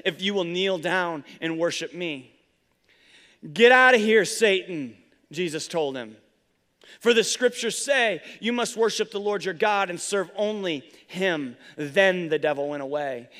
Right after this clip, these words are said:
and angels came and took care of Jesus. You see, for, for forty days prior to being tempted, Jesus is in the wilderness contemplating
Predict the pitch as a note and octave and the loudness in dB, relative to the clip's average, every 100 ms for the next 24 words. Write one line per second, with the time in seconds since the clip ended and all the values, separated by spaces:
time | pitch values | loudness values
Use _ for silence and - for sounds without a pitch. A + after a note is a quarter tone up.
0 | - D3+ D#3+ F3 D#3+ C#3+ - D#3 C#3 A#2 | -12 -10 -6 -6 -6 -10 -10 -10 -10 -12
1 | - _ - C3+ C#3 - C3 A#2+ A2+ C3+ | -18 _ -16 -12 -10 -8 -8 -8 -8 -14
2 | G2+ F#2+ - _ _ _ _ _ _ _ | -14 -20 -20 _ _ _ _ _ _ _
3 | _ _ _ _ _ _ _ _ _ _ | _ _ _ _ _ _ _ _ _ _
4 | _ _ _ _ - C#3+ G3 F3 G#3+ E3+ | _ _ _ _ -12 -6 -6 -4 -4 -4
5 | - _ _ _ A3+ - - A#3+ C4 A#3 | -6 _ _ _ -4 -4 -2 -2 0 0
6 | G#3+ G#3 F#3+ - - G3+ F#3 G3+ F#3+ D3+ | 2 2 2 -2 -8 -6 -2 0 0 -4
7 | - - G#3 D#3+ G3 F3+ D#3 - F#3 F3+ | -8 -10 -6 -4 -4 -4 -8 -6 -6 -4
8 | E3 B2 - _ _ _ - - A3+ A#3 | -6 -6 -10 _ _ _ -20 -4 -2 0
9 | B3+ A#3+ A3+ A#3 F#3+ A3+ A3+ G3+ E3+ - | -2 -2 0 0 2 4 4 2 -4 -8
10 | - A3+ B3 B3+ F#3 A#3 G#3+ G3+ F3 | -6 -4 -4 -6 -4 0 0 0 -4